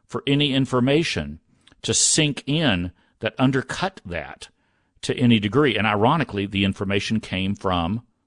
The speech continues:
smartphones, from actual videos and stuff like that. And at some point, very reluctantly,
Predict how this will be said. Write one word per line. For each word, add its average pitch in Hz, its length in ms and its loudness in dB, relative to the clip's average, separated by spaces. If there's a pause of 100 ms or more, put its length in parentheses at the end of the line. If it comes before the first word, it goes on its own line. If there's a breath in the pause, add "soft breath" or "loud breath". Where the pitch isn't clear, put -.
(360)
smartphones, - 800 -2 (440)
from 113 280 2
actual 117 420 0
videos 98 600 2
and 87 100 -8
stuff - 240 -6
like 82 180 -14
that. 85 220 -12
And 113 140 0
at - 120 -6
some 147 360 -2
point, 170 480 -2 (460)
very 120 560 4
reluctantly, 104 840 -2